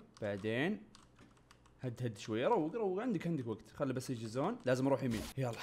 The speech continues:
لا. حلو، بعدين نروح يسار. حلو، خذ الامبولس، هدي شوية. طيب، الامبولس وين المفروض نروح؟ اتوقع لازم اروح يمين، لا. اوه،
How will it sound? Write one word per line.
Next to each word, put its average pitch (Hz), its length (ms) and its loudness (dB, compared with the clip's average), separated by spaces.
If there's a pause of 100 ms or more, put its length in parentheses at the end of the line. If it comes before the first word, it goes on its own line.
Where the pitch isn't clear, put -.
(300)
لا. 127 260 2 (2250)
حلو، 110 400 0 (180)
بعدين 110 200 -2
نروح 110 240 -8
يسار. 147 480 2 (2250)
حلو، 123 380 2
خذ 113 220 -4
الامبولس، 131 720 4
هدي 110 200 -2
شوية. 175 400 2
طيب، - 220 -2 (220)
الامبولس 160 580 4
وين 160 100 6
المفروض 131 260 0
نروح؟ 120 500 0 (320)
اتوقع - 280 -6
لازم 139 200 2
اروح 139 180 -2
يمين، 139 340 0
لا. 104 160 -2 (1000)
اوه، 139 260 0